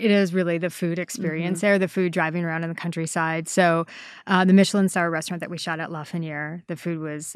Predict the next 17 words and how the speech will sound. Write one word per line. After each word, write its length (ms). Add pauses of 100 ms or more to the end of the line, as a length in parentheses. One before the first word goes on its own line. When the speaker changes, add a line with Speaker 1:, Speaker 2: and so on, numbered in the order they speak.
Speaker 1:
absolutely 460
amazing. 580
We 160
also 280
visited, 520
Alain 220
Ducasse 380
has 180
a 60
restaurant 600
in 200
Moustier 680
called 180
Le 80
Pastis 340
de 100
Moustier, 600